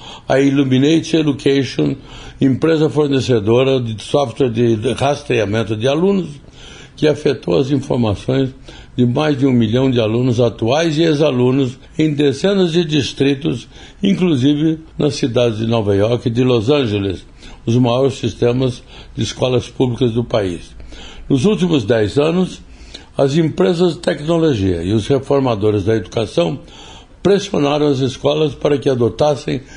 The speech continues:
sistemas de software capazes de catalogar e categorizar as informações de sala de aula, o absenteísmo e os desafios do aprendizagem dos alunos.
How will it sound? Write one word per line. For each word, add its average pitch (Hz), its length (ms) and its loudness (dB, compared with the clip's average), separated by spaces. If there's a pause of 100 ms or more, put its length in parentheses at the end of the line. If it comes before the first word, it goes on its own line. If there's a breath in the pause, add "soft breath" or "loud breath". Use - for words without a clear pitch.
(140 loud breath)
sistemas 165 720 0
de 135 100 2
software 131 540 -2
capazes 113 680 -2 (360 loud breath)
de 120 100 -2
catalogar 147 920 -2 (320 loud breath)
e 120 60 0
categorizar 139 880 0
as 135 140 0
informações 120 720 0
de 101 80 -4
sala 107 320 -2
de 104 140 -4
aula, 165 400 0 (440 loud breath)
o 151 100 2
absenteísmo 151 1000 0 (400 loud breath)
e 180 80 0
os 165 160 2
desafios 147 680 2
do 147 120 2
aprendizagem 123 720 2
dos 117 200 0
alunos. 95 600 -2